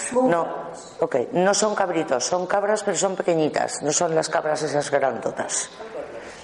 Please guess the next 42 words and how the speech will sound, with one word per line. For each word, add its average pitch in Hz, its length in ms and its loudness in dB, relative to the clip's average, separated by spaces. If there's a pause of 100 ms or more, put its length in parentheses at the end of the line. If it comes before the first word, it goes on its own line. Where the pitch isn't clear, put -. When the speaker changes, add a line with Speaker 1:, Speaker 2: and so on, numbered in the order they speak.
(640)
Speaker 2:
No, 175 180 2
no, 170 180 4
son 180 220 2
cabras, 147 400 0
son 170 260 2
adultos, 190 640 2 (420)
pero 147 280 4
son 170 340 2
de 170 140 6
una 180 240 2
raza 190 360 0
que 175 60 -8
son 165 220 -2
pequeñitas. 139 640 0
Speaker 1:
They're 214 200 -4
like 214 180 0
the 214 120 -4
miniature - 480 -4
goats. - 240 -2
Speaker 2:
¿Eh? 175 360 0
Como 143 200 0
si 147 100 0
fueran 165 400 2
de 160 60 4
esas 160 240 2
de 156 60 4
miniatura. 135 720 2 (160)
Speaker 1:
Not 254 320 -2
quite 220 280 0
sure 190 200 -4
what 180 160 0
they 170 260 -4
use 165 100 -8 (140)
for. - 80 0
Speaker 2:
No 160 540 4
tengo 175 220 2
ni 170 100 4
idea 208 200 6
de 208 120 4
para 139 200 0
qué 147 80 0
sirven. 107 560 2